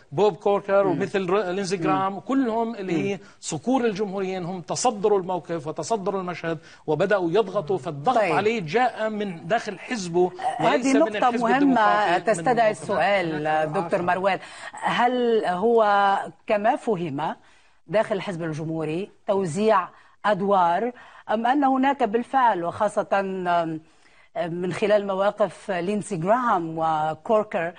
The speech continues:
Speaker 2: هناك من يدافع، آه، آه، يعني انطلاقا من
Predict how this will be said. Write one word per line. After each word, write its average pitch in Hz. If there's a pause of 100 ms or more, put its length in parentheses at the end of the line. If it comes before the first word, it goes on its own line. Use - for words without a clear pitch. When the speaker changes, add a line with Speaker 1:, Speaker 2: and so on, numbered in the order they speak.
(420)
Speaker 2:
هناك 349
من 330 (300)
يدافع، 247
آه، 196
آه، 180 (180)
يعني 190
انطلاقا 214
من 208